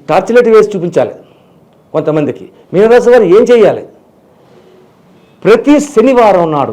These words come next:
ఈ నెల ప్రతి శనివారం నాడు కూడా నవగ్రహములు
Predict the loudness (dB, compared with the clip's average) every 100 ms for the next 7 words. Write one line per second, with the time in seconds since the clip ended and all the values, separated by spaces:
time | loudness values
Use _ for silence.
0 | -6 -2 0 -2 -4 -18 _ _ _ _
1 | _ -20 _ _ -4 -4 0 -2 0 -2
2 | 0 2 2 0 -2 0 -2 0 0 0
3 | -4 -20 _ _ _ -6 -2 -2 -2 0
4 | 0 0 0 0